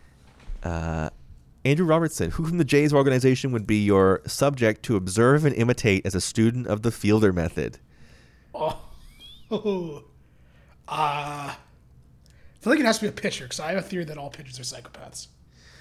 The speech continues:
Speaker 1: Yeah, I think I would have to, l-, l-, he said, he says organization, so I would have to be, like, one of the coaches who doesn't really do anything, you know what I mean?
Speaker 2: Mm, bullpen coach.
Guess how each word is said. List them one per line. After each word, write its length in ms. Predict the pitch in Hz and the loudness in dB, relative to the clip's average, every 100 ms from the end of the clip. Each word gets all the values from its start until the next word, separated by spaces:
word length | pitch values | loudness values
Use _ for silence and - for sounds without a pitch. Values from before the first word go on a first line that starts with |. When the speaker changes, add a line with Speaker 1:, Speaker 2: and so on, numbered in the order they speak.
| - - - | -20 -18 -6
Speaker 1:
Yeah, 520 | 107 107 90 82 - 107 | 2 2 2 -2 -6 -6
I 80 | |
think 400 | 110 131 131 104 - - _ _ _ | -4 -4 -6 -10 -14 -20 _ _ _
I 220 | 110 104 104 | 2 4 4
would 220 | 104 95 | 2 0
have 360 | 101 104 - - | 0 0 0 -14
to, 300 | - 107 92 - _ _ - - - _ - - | -6 -4 -4 -6 _ _ -20 -20 -20 _ -20 -14
l-, 120 | 151 156 - - | -14 -14 -8 -2
l-, 120 | 143 - | -2 0
he 80 | 135 | 0
said, 240 | 143 117 | 2 0
he 120 | - | -2
says 160 | 160 165 | 0 4
organization, 840 | 143 135 104 95 95 101 87 50 | 6 6 4 4 2 2 -2 -6
so 160 | - - | -6 0
I 120 | 104 | 4
would 100 | 120 | 4
have 220 | 117 113 | 4 0
to 80 | 104 | 0
be, 120 | 101 | 2
like, 380 | 92 90 87 - - | 4 4 2 -8 -6
one 180 | 104 98 | 0 2
of 60 | |
the 80 | 92 | 2
coaches 380 | - 92 - 87 | 2 0 0 -4
who 80 | 98 | 0
doesn't 240 | 90 90 | 0 -2
really 420 | 92 92 92 90 87 | -4 0 0 2 0
do 160 | 85 | -2
anything, 420 | 98 127 139 156 | -2 -4 -4 -6
you 60 | - 123 | -8 -4
know 80 | |
what 60 | 120 | 0
I 40 | |
mean? 140 | 127 196 | 0 2
Speaker 2:
Mm, 380 | 196 190 139 - | 2 2 -2 -2
bullpen 400 | 190 185 143 - | -2 -2 -8 -8
coach. 420 | 117 - - | -14 -14 -16